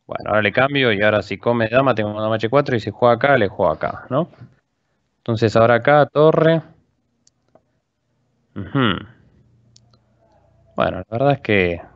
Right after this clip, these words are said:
está compleja la posición porque él tiene algunos problemas acá. Bueno, juego ahí y le como el peón. Bueno, ahora después veremos acá. Ahora juego un caballo en C seis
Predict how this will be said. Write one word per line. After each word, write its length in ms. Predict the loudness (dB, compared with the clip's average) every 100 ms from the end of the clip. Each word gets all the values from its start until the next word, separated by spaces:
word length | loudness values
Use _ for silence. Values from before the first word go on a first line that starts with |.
| _
está 200 | -4 -2
compleja 420 | 0 0 0 -2
la 100 | -4
posición 460 | -4 -8 -8 -8 -6
porque 200 | -4 -2
él 80 |
tiene 160 | 0 0
algunos 240 | 0 -2
problemas 400 | -2 0 2 2
acá. 440 | 0 2 2 2 -4 _ _ _ _ _
Bueno, 420 | -20 -16 -16 -16 _ _ _ _
juego 260 | 0 4
ahí 360 | 4 4 2 -2 _ _ _ _ _ _ _ _ _ _ _ -8
y 60 |
le 100 | -6
como 180 | -2 -2
el 80 | -2
peón. 300 | -4 -6 -4
Bueno, 240 | -4 -2
ahora 220 | 0 2
después 260 | 0 -4 -4
veremos 360 | -2 -4 -6 -6
acá. 360 | -2 -2 -4 -18 -20 _ _ _ _ _ _ -6
Ahora 160 | -4 0
juego 140 | 2
un 40 |
caballo 320 | 2 2 0 -4
en 60 |
C 100 | -6
seis 680 | -2 2 4 4 0 -4 -12